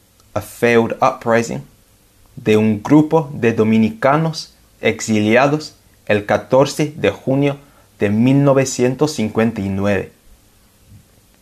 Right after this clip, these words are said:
Las actividades de las hermanas incluyeron el repartir, handing out, panfletos sobre los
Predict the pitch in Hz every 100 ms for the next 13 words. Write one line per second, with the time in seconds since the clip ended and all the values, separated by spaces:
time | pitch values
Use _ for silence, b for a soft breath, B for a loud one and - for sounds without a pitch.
0 | _ _ _ _ _ _ _ _ 113 110
1 | 117 - 151 151 147 160 180 175 139 123
2 | 117 110 123 139 156 - - _ - 113
3 | - 104 104 123 156 160 165 165 _ _
4 | 107 107 107 117 117 117 101 - _ 160
5 | 160 170 - _ _ _ _ - _ _
6 | _ - 120 110 110 113 135 - - -
7 | _ _ _ _ _ _ _ 113 104 -
8 | 143 160 160 170 170 - _ - - 120
9 | 110 113 110 104